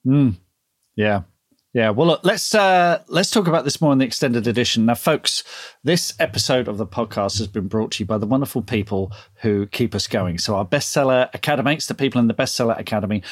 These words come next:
and our patrons on Patreon. Uh, so if you join the Academy, you get to hear our extended episodes, you get to hear our deep dives, same with, uh,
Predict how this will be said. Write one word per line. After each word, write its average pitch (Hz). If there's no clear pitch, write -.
and 104
our 92
patrons 113
on 90
Patreon. 87
Uh, 113
so 139
if 127
you 139
join 175
the 160
Academy, 135
you 139
get 147
to 113
hear 131
our 117
extended 117
episodes, 110
you 113
get -
to 113
hear 110
our 107
deep 117
dives, 107
same 139
with, 123
uh, 135